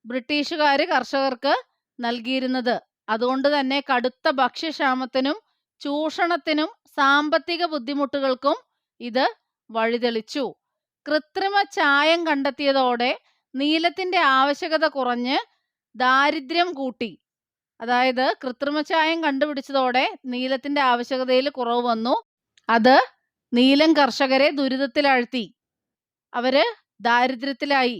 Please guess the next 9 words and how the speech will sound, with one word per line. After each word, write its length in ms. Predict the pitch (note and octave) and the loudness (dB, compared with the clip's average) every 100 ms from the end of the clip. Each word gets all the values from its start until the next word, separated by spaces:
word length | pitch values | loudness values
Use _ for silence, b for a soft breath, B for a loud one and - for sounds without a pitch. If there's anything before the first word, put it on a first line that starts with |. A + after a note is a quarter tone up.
| - _ | -12 _
മറ്റു 300 | G#3+ A3+ D4 | -10 -8 -6
വഴികളില്ലാതെ 800 | C#4 B3+ B3+ C#4 C#4 C4 B3+ C4 | -2 -2 -2 -2 -2 0 0 0
കർഷകര് 600 | C#4+ C4 - C4+ C4+ C4 G4+ - _ _ | -2 -4 -4 -4 0 0 0 -4 _ _
ബ്രിട്ടീഷുകാർക്കെതിരെ 1040 | G#3+ A#3+ C#4 C#4 D#4+ C#4+ C4+ B3+ C4 A#3+ C#4+ | -10 -8 -4 -6 -2 -2 0 -2 -4 0 0
പ്രക്ഷോഭത്തിന്റെ 840 | D4 B3+ - C#4+ C#4+ C#4+ D#4+ D4+ | -2 -6 -4 0 0 0 -2 -4
പാതയിലേക്ക് 680 | D4+ D4 C4 C4 C4 C4+ C4 | 0 2 2 2 0 0 -2
തിരിഞ്ഞു. 400 | A#3 C4 A#3+ A3+ F#3 _ _ _ _ _ _ _ - | -6 -6 -4 -6 -10 _ _ _ _ _ _ _ -8
ദിഗംബർ 500 | C#4+ C#4+ E4+ E4+ F4+ | -4 -2 0 0 0
വിശ്വാസിന്റെയും 920 | D#4+ - E4 D#4 - D#4+ C#4+ C4 C4+ | -2 -4 0 0 0 -2 0 0 -2